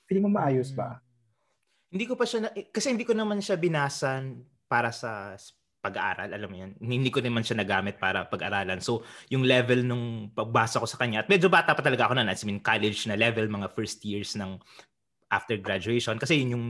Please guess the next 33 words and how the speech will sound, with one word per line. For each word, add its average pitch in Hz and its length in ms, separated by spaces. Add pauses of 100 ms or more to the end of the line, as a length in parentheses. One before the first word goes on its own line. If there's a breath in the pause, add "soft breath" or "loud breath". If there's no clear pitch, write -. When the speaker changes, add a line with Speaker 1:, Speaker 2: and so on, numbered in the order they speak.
(140)
Speaker 2:
medyo 123 240
productive 113 460
siya, 98 180
di 92 120
ba, 92 120
nung, 92 160
nung, 92 200 (440 loud breath)
nung 98 160
mga 98 120
taon 139 120
Speaker 1:
Hmm. 113 120
Speaker 2:
na 101 100
yun. - 100
Kailan 220 280
ba 143 80
yung 110 120
huli 104 200
niya? 110 180
Parang, 113 480
ano 156 140
ba 151 120
yung 143 160
huli 101 160
niya? 98 280
Parang 127 240
mga 123 280 (1040)
before 123 400
pa 143 120
ng 143 160
twenty 135 280
ten, 156 240
di 101 80
ba? 87 240